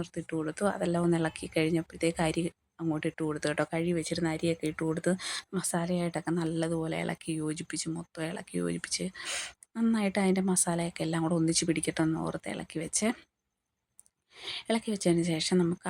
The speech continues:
ആവശ്യത്തിന് വെള്ളമൊക്കെ ഒഴിച്ച് കൊടുക്കാം. വെള്ളം ഒഴിച്ച് ഉപ്പുമൊക്കെ ഇട്ട് കൊടുത്ത് ഞാൻ ഉപ്പൊക്കെ ആവശ്യത്തിന് ഇട്ട് കൊടുത്ത് വെച്ചേ. പിന്നെ നമ്മുടെ മുട്ടയും കൂടെ അതിനകത്തോട്ട്,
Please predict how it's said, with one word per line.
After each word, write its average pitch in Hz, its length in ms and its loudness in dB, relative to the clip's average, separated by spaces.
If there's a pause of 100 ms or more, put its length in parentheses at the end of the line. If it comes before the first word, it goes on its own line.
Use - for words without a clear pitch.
ആവശ്യത്തിന് 170 440 0
വെള്ളമൊക്കെ 160 360 0
ഒഴിച്ച് 160 240 0
കൊടുക്കാം. 190 380 2 (200)
വെള്ളം 165 300 0
ഒഴിച്ച് 160 280 -2 (180)
ഉപ്പുമൊക്കെ 165 440 -4
ഇട്ട് 160 180 -6
കൊടുത്ത് 175 380 -4 (1120)
ഞാൻ 247 120 2
ഉപ്പൊക്കെ 196 340 0
ആവശ്യത്തിന് 180 440 2
ഇട്ട് 185 120 -6
കൊടുത്ത് 175 280 2 (100)
വെച്ചേ. 196 280 4 (260)
പിന്നെ 247 300 -4
നമ്മുടെ 196 240 2
മുട്ടയും 185 400 2
കൂടെ 190 180 2
അതിനകത്തോട്ട്, 170 640 2